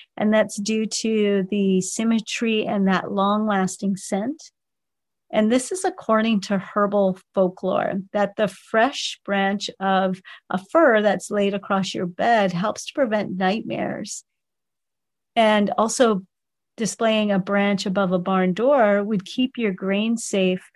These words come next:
from, that's looking at this from some of these different traditions. Here is something else that's interesting,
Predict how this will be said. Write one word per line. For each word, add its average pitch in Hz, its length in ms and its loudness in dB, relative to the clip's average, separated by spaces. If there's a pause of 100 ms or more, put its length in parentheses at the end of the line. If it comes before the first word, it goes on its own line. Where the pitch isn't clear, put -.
(440)
from, 202 260 2 (280)
that's 208 340 -2
looking 202 320 -2
at - 160 -6
this 190 180 -2
from 190 280 -2
some 196 200 -2
of 190 60 0
these 190 180 -2
different 196 380 -6
traditions. 202 800 -6 (240)
Here 285 560 -4
is 214 240 -4
something 202 480 -2
else 190 320 0
that's 175 240 -4
interesting, 190 880 -4